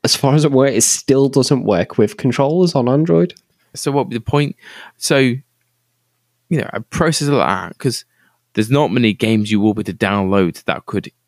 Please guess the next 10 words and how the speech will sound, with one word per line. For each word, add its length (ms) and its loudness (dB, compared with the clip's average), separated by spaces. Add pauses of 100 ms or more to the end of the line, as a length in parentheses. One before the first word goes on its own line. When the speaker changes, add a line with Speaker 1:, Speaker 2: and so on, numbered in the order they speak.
(440)
Speaker 2:
even 240 2
remotely 520 2 (280)
sort 200 -4
of 20 -10
begin 320 -2
to 100 -8
test 320 -4
as 200 -6 (220)
that 200 -4
processor. 520 -8